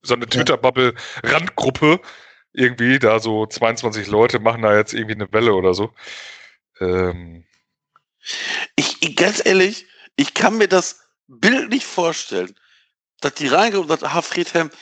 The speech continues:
Speaker 3: ich glaube, wir haben da ein kleines Problemchen.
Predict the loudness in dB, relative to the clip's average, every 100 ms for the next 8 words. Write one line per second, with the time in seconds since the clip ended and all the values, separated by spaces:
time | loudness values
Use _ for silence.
0 | -20 -20 _ -14 -2 4 4 4 2 4
1 | 4 0 -2 -4 -2 -2 -2 -10 -16 -10
2 | -8 -8 -2 -2